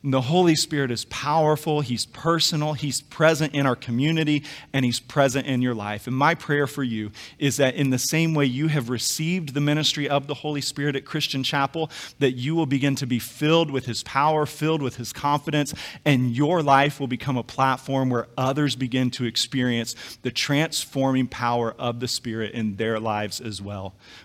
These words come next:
We've seen it happen over and over and over again,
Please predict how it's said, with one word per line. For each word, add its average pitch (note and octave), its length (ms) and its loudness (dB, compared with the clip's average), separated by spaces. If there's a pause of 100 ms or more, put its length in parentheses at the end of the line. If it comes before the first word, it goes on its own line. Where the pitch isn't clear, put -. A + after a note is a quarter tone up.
We've A#2+ 220 -4
seen D#3+ 380 4
it D3+ 80 2
happen B2+ 420 0 (100)
over D#3 640 4
and A#2 280 -2 (100)
over D#3 640 6
and B2+ 280 0
over C#3+ 320 2
again, C3+ 380 0